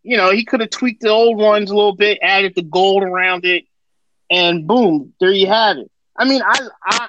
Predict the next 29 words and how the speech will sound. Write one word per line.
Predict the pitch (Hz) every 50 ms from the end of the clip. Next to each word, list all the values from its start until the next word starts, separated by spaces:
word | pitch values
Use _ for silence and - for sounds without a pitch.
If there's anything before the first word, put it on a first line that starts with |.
| - -
I'll | 208 240 226
be | 247 254
honest, | 254 254 269 285 262 214 _ -
I | 185 233
like | 247 233 233 269 254 _
the | - 196
shorts. | - - 247 277 320 277 220 - _ _ _ _ _ -
I | 185
thought | 202 - 240 226 -
the | - 190
shorts | - - 240 302 349 - -
were | 208 175
dope, | 160 165 170 185 220 269 - _ _ _ _ _ _ _ _ _ _ -
and | - 170
I | 196 208
thought | - - 226 175 -
the | 202 196
court | - - - 269 349 370 320 202
was | 190 175 156 139
dope. | - 160 147 123 107 _ _ _ _ _ _ _ _
The | 170 170 175
new, | 190 202 208
the, | 175 170 180 175 170 165 160 160 151
the | - 165
new | 180 190 202
design | 175 190 180 180 196 190 190 190
of | 190 185
the | 190 196
court. | - - 269 320 294 165 - -